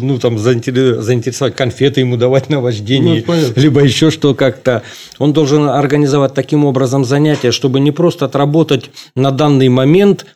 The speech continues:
Speaker 1: проходящую тему. Ну, к примеру, там, проезд перекрёстков. Это должно быть интересно,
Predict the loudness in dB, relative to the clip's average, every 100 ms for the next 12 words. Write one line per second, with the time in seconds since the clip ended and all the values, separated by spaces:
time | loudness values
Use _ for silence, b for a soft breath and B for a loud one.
0 | -6 -4 -2 0 2 0 -2 -2 0 0
1 | 0 -4 -4 0 0 0 -2 -6 -8 -4
2 | -2 -2 -4 -6 -4 -4 -4 -8 -20 -20
3 | _ _ _ _ -6 -2 0 0 2 2
4 | 0 0 0 0 0 2 0 -2 -4